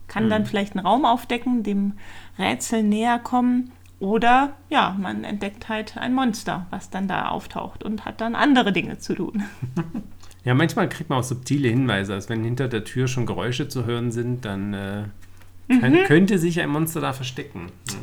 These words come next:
Speaker 2: Nee, aber das macht's auch spannend, finde ich, dass man die Karte nach und nach aufdeckt
Speaker 1: Mhm.
Speaker 2: und noch nicht direkt alles sieht.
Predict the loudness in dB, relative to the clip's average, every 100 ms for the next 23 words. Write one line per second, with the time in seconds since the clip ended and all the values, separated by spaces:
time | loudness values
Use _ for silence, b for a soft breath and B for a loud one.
0 | -12 B B B 6 8 8 4 -2 -4
1 | -2 0 0 -2 -4 -6 -8 -4 -4 -4
2 | -6 -8 -8 -8 -8 -4 -2 -2 0 -2
3 | 0 -2 -2 -2 -4 -4 -4 2 4 8
4 | 6 4 -4 -6 0 2 2 2 2 0
5 | -2 -2 0 -2 -6 -8 -8